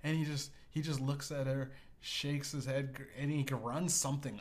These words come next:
unaudible. He goes, Rah, rah, rah, you know what I mean? Cause he already used up the most of his vocabulary telling the guys to stop it.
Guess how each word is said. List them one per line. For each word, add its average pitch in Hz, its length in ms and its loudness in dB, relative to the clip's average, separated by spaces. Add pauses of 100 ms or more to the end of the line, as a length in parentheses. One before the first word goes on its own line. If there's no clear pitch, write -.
(120)
unaudible. 127 800 4
He 120 80 -6
goes, 117 260 -6
Rah, 127 420 0
rah, 120 1040 2
rah, - 20 2 (600)
you 127 60 -6
know 120 80 2
what 120 80 2
I 120 60 0
mean? 135 180 4
Cause 139 200 -2
he 156 200 4
already 143 340 8
used 143 340 4
up 139 180 0
the 123 60 0
most 135 360 2
of 120 120 -2
his 120 180 -2
vocabulary 120 920 -2
telling 123 380 0
the 120 60 0
guys 117 340 -4
to 113 100 -8
stop 135 400 -4
it. - 100 -12